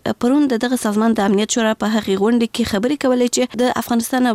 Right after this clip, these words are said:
لیبیا د وضعیت د ارزولو لپاره جوړه شوې وه. نیکولاس هایسم په غونډه کې ویل چې افغانستان به په دوه زره شپاړسم کال کې د تیر میلادي کال په څیر له یوې جدي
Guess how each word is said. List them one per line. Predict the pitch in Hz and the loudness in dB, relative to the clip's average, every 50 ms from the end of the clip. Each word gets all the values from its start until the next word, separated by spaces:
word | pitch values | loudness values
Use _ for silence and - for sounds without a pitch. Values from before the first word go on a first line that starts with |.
| 208 208 202 | 0 0 0
لیبیا | 202 190 214 262 294 269 - | 0 0 0 0 0 0 0
د | 185 165 | -2 -2
وضعیت | 165 160 - 226 240 - 220 | -2 -2 -2 -4 -2 -2 -2
د | 190 185 | -2 0
ارزولو | 190 185 180 175 175 175 165 180 | 0 0 2 4 2 2 2 0
لپاره | 185 - 208 214 233 214 240 | -2 -2 -2 -2 -2 0 0
جوړه | 233 220 220 - | 0 0 -2 -2
شوې | - 180 165 160 156 | -2 0 0 0 0
وه. | 165 - - - 240 | -2 -2 0 0 0
نیکولاس | 240 - 240 240 240 233 - - | 0 0 0 -2 -2 -2 -2 -2
هایسم | 254 254 247 - - 247 247 254 | -2 -2 0 -2 0 0 0 0
په | - - - - - 214 214 208 | -2 -6 -8 -4 -2 0 0 0
غونډه | 196 - 233 240 233 226 226 | 0 0 0 0 0 -2 -2
کې | - 226 214 220 | -2 0 0 2
ویل | 226 220 220 - | 0 0 0 -2
چې | 240 214 - 214 | -4 -2 -4 -4
افغانستان | 202 - 190 196 202 - - 240 240 240 214 | -4 -2 -2 -2 -2 0 0 0 0 2 0
به | 226 226 220 - - | 0 -2 -2 -2 -2
په | 214 196 190 202 | -2 0 0 -2
دوه | 208 202 220 | -2 -2 -2
زره | 208 208 214 202 | -2 -2 -2 -2
شپاړسم | - 180 170 185 - 214 220 214 - | -2 -4 -4 -2 -2 -2 -2 0 0
کال | 208 196 - - | -2 -2 -2 -2
کې | 190 180 196 | -2 -2 -2
د | 185 - | 0 0
تیر | 233 233 226 202 | 0 2 2 2
میلادي | 190 185 180 208 185 - - | 2 2 0 -2 -2 -2 -2
کال | 190 175 - 180 | -2 -2 -2 -4
په | 170 - | -4 -2
څیر | - 247 254 247 - - - - - - 220 | -2 -2 -2 -4 -6 -14 -20 -18 -8 -4 0
له | 202 190 | 0 2
یوې | 185 180 190 185 185 - 180 | 2 2 0 0 0 -2 -4
جدي | 185 196 269 277 | -4 0 0 -2